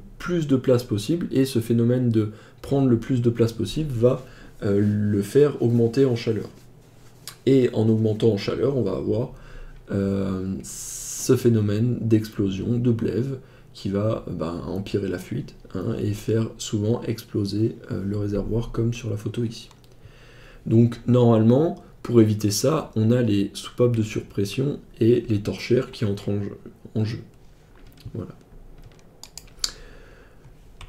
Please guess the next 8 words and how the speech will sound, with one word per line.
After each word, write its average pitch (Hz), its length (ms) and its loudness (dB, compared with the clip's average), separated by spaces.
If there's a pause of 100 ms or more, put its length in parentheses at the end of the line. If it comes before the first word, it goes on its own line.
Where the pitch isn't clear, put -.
(720)
Donc 117 200 4
c'était 120 520 2 (460)
tout 170 140 -2
pour 160 140 0
aujourd'hui, 110 380 2
c'était - 220 0
le 113 100 4
dernier, 110 500 0